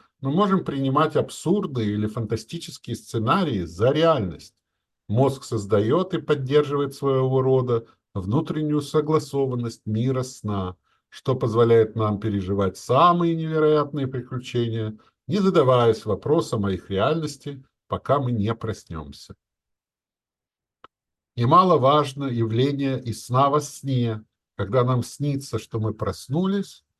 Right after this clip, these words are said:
но оказывается, что мы в очередном сне.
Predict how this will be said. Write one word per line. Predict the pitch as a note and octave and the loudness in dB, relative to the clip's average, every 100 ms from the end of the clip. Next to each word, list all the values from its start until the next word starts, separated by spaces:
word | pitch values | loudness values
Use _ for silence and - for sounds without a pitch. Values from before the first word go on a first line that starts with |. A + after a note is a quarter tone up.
| _ _ | _ _
но | G#2+ A2+ E3 F3 | -4 0 0 0
оказывается, | - - C#3 D3+ D#3+ D#3+ D#3 D3+ | -8 0 0 2 -2 -4 -6 -10
что | C3+ - F#2+ | -12 -8 -4
мы | F#2+ A2+ D3 D3+ _ _ _ | -4 -4 -6 -12 _ _ _
в | F#2+ | -6
очередном | G2+ - G#2 F#2 F2 G2+ A2 | -6 -4 -6 -6 -6 -8 -8
сне. | - - E2 D#2 | -12 -18 -16 -16